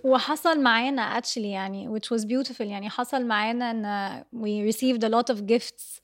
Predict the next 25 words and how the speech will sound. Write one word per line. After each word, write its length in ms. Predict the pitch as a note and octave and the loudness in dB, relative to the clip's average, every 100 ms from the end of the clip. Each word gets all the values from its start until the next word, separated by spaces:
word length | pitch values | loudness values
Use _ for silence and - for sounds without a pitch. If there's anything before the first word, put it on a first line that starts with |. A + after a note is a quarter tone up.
| - - - _ - | -20 -20 -20 _ -6
آه، 380 | G#3 G3+ G3 - | -4 -2 -4 -6
من 180 | B3 A3+ | -4 -2
أهلنا. 640 | A3+ A#3 A3+ A3+ B3+ C4 - - | 0 2 2 2 2 0 -2 0
كلمت 300 | A3+ B3 B3+ | 4 4 4
مامتي 280 | C4+ C4+ C4 | 2 2 2
قلت 100 | A#3 | 6
لها: 180 | C4+ C4+ | 6 8
"مامي، 260 | C#4 D4 | 6 6
عايزين 280 | B3+ A3+ C4 | 6 4 2
نجيب 260 | C#4+ C#4+ C#4+ | 4 2 4
تلاجة 340 | C4+ B3+ C4 | 6 8 8
حلوة، 360 | D4 D4+ C#4 B3 | 8 6 6 6
ممكن 300 | A#3+ C#4 D4+ | 4 2 0
بليز؟" 360 | C#4+ C#4+ D4 B3+ | 2 4 4 6
فاهمة؟ 480 | C4+ C#4+ D4 A#3+ | 6 8 4 4
This 180 | A3+ C4+ | 4 4
is 120 | D4 | 2
something 360 | C#4 D4 D4+ C#4 | 4 4 6 6
that 100 | C4 | 6
we 120 | B3+ | 6
need. 320 | C4 C4 G#3+ - - - - | 4 4 4 0 -12 -12 -10
فمثلًا 420 | - A#3 B3+ C#4+ | 2 4 6 4
ساعدتنا 440 | D4 A3 B3+ C4 C#4+ | 4 4 4 4 4
في 60 | |
ده. 180 | A#3 C#4 | 8 6